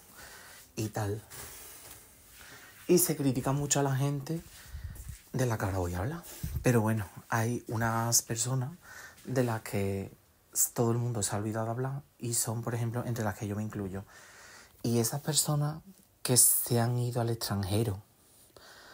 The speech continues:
¿vale? Como vía de escape de su vida anterior, ¿vale? Viaje cambia vida, todo muy bonito, jajajiji.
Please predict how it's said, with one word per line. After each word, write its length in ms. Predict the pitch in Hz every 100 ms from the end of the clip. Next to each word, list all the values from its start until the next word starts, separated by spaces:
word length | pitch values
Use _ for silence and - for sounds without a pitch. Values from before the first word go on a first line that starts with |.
| - - -
¿vale? 340 | 101 101 95 - -
Como 560 | - 120 113 107 101 101
vía 320 | - 107 113
de 100 | 120
escape 340 | 110 - 120 117
de 240 | 110 110
su 260 | - - 107
vida 520 | 107 107 104 98 104
anterior, 840 | - 104 98 87 104 131 139 139 135
¿vale? 340 | 120 135 147
Viaje 300 | 117 104 95
cambia 300 | 101 98 90
vida, 600 | 92 127 139 127 127 123 117
todo 120 | 104
muy 80 | 98
bonito, 480 | 98 131 135 139 - - - -
jajajiji. 720 | - - 98 101 110 - 208